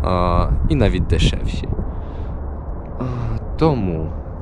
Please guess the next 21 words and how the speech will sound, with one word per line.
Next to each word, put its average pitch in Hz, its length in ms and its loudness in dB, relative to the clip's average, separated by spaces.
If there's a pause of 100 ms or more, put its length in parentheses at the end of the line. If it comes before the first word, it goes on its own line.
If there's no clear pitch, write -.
(400)
на 117 140 2
цьому 87 360 0
я 90 140 2
буду 87 240 -2
прощатися. - 840 -2 (880)
А, - 40 -2 (840)
окунців 98 520 -2
ми 87 180 0
половили, 82 840 -2 (480)
клювання 85 520 2
побачили, 87 880 0 (340)
і 98 160 4
розмір 110 500 4
теж 95 300 4
був. - 400 2 (920)
А, 82 200 -2
я 90 160 2
бажаю 85 440 4
вам 80 360 2
міцного 87 480 0
здоров'я 123 720 0